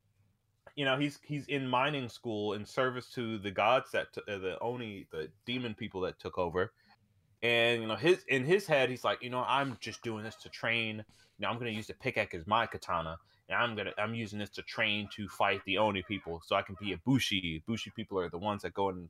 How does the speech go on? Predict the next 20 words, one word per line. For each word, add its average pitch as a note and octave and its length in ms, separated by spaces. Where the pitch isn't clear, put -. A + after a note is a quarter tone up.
fight G2+ 180
the F2 80
demons. D#2+ 380
Ha G2+ 120
ha." G#2 120
But B2 380
in A2+ 120
what G#2+ 200
reality, D#3 520
what A#2+ 160
he A#2 120
was G#2 180
doing, G2+ 520
'cause A2+ 140
every C3 400
day A#2+ 260
in A2+ 120
school, A#2 380
I F#2+ 80
guess, F#2 480